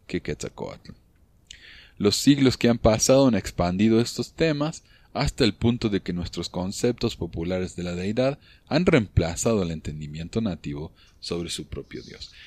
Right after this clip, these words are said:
Entonces, lo que habla Benji y el Arturo ese acerca de Quetzalcóatl y los diferentes, eh,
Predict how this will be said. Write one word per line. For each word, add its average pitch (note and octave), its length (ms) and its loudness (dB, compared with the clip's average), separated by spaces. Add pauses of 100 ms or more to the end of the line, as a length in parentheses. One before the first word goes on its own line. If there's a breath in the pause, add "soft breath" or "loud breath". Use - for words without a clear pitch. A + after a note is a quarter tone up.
(140 loud breath)
Entonces, C3+ 340 4
lo F#2 140 4
que A#2+ 120 6
habla A#2+ 220 6
Benji E2 800 0
y A1 40 -12
el B1+ 120 -8
Arturo F#2+ 500 2
ese F#2+ 280 2
acerca F2 380 0
de E2+ 80 0
Quetzalcóatl G#2 840 6 (400 loud breath)
y D#2+ 120 -10
los D#2 180 -10
diferentes, E2+ 720 -2 (140)
eh, - 480 -16